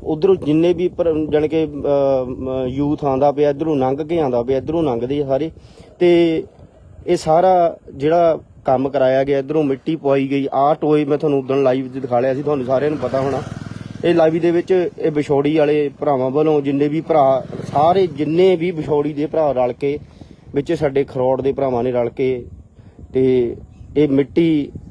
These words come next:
ਜਿਹੜੀ ਪਾਈ ਗਈ ਜਾਂ ਰਾਤੀ ਵਿਛੋੜੀ ਦੇ ਭਰਾਵਾਂ ਵੱਲੋਂ ਰਲ ਕੇ ਕਰਾਹ ਲਾਇਆ ਗਿਆ, ਇਹ ਸਾਰਾ ਬਹੁਤ ਹੀ ਜ਼ਿਆਦਾ ਰਸਤਾ ਖਰਾਬ ਸੀਗਾ।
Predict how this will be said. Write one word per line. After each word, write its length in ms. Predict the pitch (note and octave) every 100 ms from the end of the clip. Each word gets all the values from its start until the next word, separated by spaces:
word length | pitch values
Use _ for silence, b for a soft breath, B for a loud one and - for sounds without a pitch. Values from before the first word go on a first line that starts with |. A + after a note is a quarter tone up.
| -
ਜਿਹੜੀ 200 | C3 D3
ਪਾਈ 340 | - B2 C3
ਗਈ 200 | C#3 C#3+
ਜਾਂ 500 | C3+ C#3 C3 - B2
ਰਾਤੀ 340 | B2 B2 C#3+ C3 A#2+
ਵਿਛੋੜੀ 380 | B2+ B2+ B2+
ਦੇ 100 | C#3
ਭਰਾਵਾਂ 320 | C3+ C#3 B2+ A#2+
ਵੱਲੋਂ 240 | B2+ C#3
ਰਲ 160 | C3 A2+
ਕੇ 300 | - C3+ B2+ b b -
ਕਰਾਹ 300 | A#2+ C3+ D3+
ਲਾਇਆ 280 | C#3 C3
ਗਿਆ, 180 | C3 C3+
ਇਹ 140 | C3 D3
ਸਾਰਾ 520 | - B2+ D3+ E3 E3
ਬਹੁਤ 460 | B2 C3 C3+ D3+
ਹੀ 220 | D#3 D3+ D#3
ਜ਼ਿਆਦਾ 460 | B2+ A#2 C3 C3+ B B B B
ਰਸਤਾ 420 | B2 B2 A#2+ - C#3+
ਖਰਾਬ 360 | C3+ A#2+ A2
ਸੀਗਾ। 300 | A2+ B2+ D3